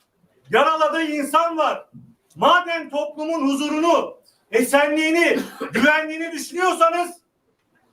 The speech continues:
İstanbul'u bir uyuşturucu merkezi, uyuşturucu çetelerinin merkezi haline getiren bu tavra, bu duruma son vermek için kolluk gücünü kullanın.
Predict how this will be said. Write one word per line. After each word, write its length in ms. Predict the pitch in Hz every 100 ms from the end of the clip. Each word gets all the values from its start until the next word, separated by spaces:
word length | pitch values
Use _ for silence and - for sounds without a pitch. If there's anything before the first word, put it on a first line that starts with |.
| _
İstanbul'u 800 | 220 233 - 349 359 339 330 285
bir 140 | 311 320
uyuşturucu 680 | 311 285 262 311 302 339
merkezi, 720 | 330 320 285 294 269 262 - _ _ _ - _ - - - 156
uyuşturucu 560 | 277 294 269 311 339 330
çetelerinin 640 | 311 311 302 294 302 302
merkezi 440 | 277 285 285 285
haline 400 | 285 294 285 294
getiren 640 | 285 277 277 285 302 277 _ _ _ -
bu 140 | 330
tavra, 640 | 302 302 294 311 262 - _
bu 200 | 175 311
duruma 540 | 294 277 277 311 - - _
son 380 | _ 262 320 302
vermek 440 | 269 269 262 320 302
için 280 | 269 302 269
kolluk 420 | 277 277 269 269
gücünü 300 | 262 262 262
kullanın. 480 | 254 233 233 190